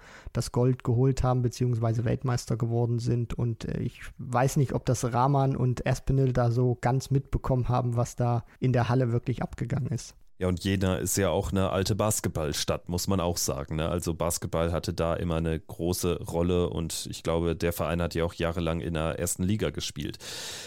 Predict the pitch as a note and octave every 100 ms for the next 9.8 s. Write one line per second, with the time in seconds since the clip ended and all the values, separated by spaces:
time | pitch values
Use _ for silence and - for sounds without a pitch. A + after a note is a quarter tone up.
0 | - - C#3+ - - - G2+ G2+ G2+ G2+
1 | F#2+ - - G#2+ C3 A2 A2 A2 - G2+
2 | G2 A2+ B2+ - G2+ - - - F#2 F#2
3 | G#2 G2+ - G2+ F#2+ F#2 F2 E2+ E2+ -
4 | F#2+ - G2 G2 F#2 F2+ D#2 B1 E2+ F2+
5 | F#2 F#2 G#2+ F#2 D#2+ E2+ E2+ D#2+ - F2
6 | F#2 F#2+ G2+ G#2 A2 F#2 G2+ - E2+ -
7 | - - F#2 D#2+ D#2+ E2 E2 D#2 E2+ F2
8 | F2+ F2+ E2 E2 A2 A2+ - - E2+ F#2
9 | G2 G2+ G2 A#2 - G2 A2+ -